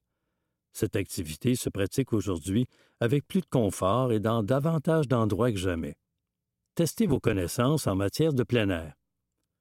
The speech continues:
Question numéro un. Quand le camping organisé a-t-il pris son essor au Québec ?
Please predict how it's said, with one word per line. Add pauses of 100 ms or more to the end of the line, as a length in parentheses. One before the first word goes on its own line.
(1500)
Question
numéro
un. (1160)
Quand
le
camping
organisé
a-t-il
pris
son
essor
au
Québec ?